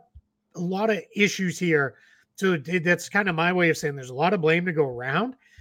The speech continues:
And I said this to somebody in re-, response today. Fire Darvin Ham if you think that's gonna fix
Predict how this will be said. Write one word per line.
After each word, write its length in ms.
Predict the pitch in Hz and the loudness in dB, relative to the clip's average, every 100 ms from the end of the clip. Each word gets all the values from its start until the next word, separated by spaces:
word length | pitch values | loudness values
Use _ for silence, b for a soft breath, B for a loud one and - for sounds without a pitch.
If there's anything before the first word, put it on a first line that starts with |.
| b _ | b _
And 100 | 143 | -2
I 80 | 156 | 0
said 240 | 143 190 | 2 0
this 200 | 202 240 | 2 -2
to 160 | - 247 | -2 -4
somebody 340 | 233 226 214 | -2 0 0
in 140 | 190 180 | 0 2
re-, 160 | 175 165 _ | 0 0 _
response 640 | 160 165 - 165 175 170 - | -2 -2 -2 0 0 -2 -8
today. 480 | - 165 190 151 123 - _ _ _ _ _ - | -4 0 2 0 -2 -10 _ _ _ _ _ -8
Fire 340 | 151 202 247 | 2 4 6
Darvin 320 | 254 240 214 | 6 4 4
Ham 260 | 196 220 175 | 4 4 4
if 120 | 131 | 0
you 120 | 165 | -2
think 180 | 170 202 | -2 -2
that's 240 | 185 185 | -2 -2
gonna 180 | - 175 | 0 -2
fix 300 | - 156 - | 4 2 2